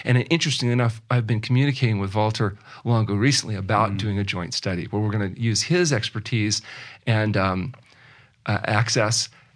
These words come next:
Speaker 1: and our facility to do some look not just at intermittent fasting, but long-term fasting, and compare and contrast and see what the very best bang for the buck, so to speak, of is in terms of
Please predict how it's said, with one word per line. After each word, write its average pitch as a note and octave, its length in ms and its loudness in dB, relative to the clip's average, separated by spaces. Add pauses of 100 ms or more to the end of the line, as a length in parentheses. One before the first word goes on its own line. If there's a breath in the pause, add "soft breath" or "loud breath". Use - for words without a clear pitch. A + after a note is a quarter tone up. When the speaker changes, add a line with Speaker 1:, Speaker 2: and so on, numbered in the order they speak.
Speaker 1:
and A2 400 2
our A#2 220 4
facility A2+ 640 0
to B2 140 -4
do C3 220 0
some A#2+ 240 -2
look A2 160 -4
not B2 260 0
just D#3 360 2
at G#2+ 80 -12
intermittent E3+ 440 -2
fasting, F#2+ 380 -4 (540)
but - 180 -16
long-term A2 360 -2
fasting, F2 420 -6
and F#3+ 100 -2
compare B2+ 320 0
and A#2+ 100 2
contrast G#2+ 500 -2
and A2 100 -4
see - 120 0
what B2+ 200 -2
the B2 80 -6
very A#2 260 2
best G#2+ 300 -2
bang A2 240 0
for G#2 100 -6
the F#2 80 -6
buck, G#2+ 220 -2
so F#2+ 160 -2
to F#2 80 -4
speak, - 320 -6
of D#2+ 160 -8
is - 180 -4
in G#2+ 80 -6
terms G#2+ 300 -2
of - 100 -6